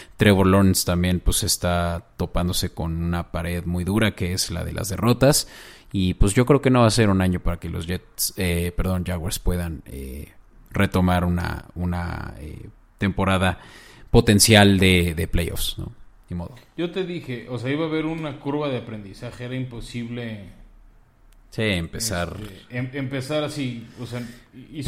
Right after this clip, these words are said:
Speaker 2: suena feo,
Speaker 1: Andrew
Speaker 2: pero no ha
Speaker 1: Luck
Speaker 2: pasado.
Speaker 1: lo logró. Andrew Luck lo logró con los Colts
Speaker 2: Pero
Speaker 1: en
Speaker 2: Andrew Luck sí
Speaker 1: dos mil doce.
Speaker 2: tenía un equipo base.
Speaker 1: No, güey, era una mierda ese equipo.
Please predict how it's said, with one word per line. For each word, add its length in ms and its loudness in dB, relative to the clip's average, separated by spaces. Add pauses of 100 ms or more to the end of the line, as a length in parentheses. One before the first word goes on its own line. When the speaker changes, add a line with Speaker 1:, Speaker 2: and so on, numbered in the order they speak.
Speaker 2:
suena 140 0
feo, 80 6
Speaker 1:
Andrew 180 6
Speaker 2:
pero 220 8
no 100 4
ha 60 6
Speaker 1:
Luck 80 6
Speaker 2:
pasado. 180 6
Speaker 1:
lo 100 4
logró. 460 4 (360)
Andrew 280 4
Luck 340 0
lo 80 0
logró 440 -2
con 160 -2
los 140 -4
Colts 420 -4
Speaker 2:
Pero 180 4
Speaker 1:
en 40 4
Speaker 2:
Andrew 200 4
Luck 160 4
sí 60 2
Speaker 1:
dos 0 -
mil 60 4
doce. 120 0
Speaker 2:
tenía 180 -2
un 120 -2
equipo 380 -6
base. 320 -6 (680)
Speaker 1:
No, 200 -2
güey, 400 -6
era 120 -6
una 200 0
mierda 440 0
ese 140 -4
equipo. 420 -12